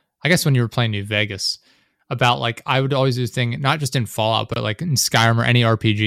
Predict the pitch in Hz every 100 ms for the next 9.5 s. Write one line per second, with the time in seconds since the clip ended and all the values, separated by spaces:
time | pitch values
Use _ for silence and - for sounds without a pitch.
0 | 104 95 _ _ _ _ - 120 113 -
1 | 117 - 160 120 110 - 127 113 156 -
2 | 123 120 131 123 120 - 117 107 104 117
3 | 127 127 _ - 120 110 - 180 147 131
4 | 113 117 117 104 117 107 101 _ _ 123
5 | 120 - 131 123 113 123 113 107 104 107
6 | - 107 101 113 107 107 110 101 101 _
7 | _ _ _ - 127 117 110 - 127 123
8 | - 113 110 107 101 101 117 110 123 -
9 | 110 107 110 104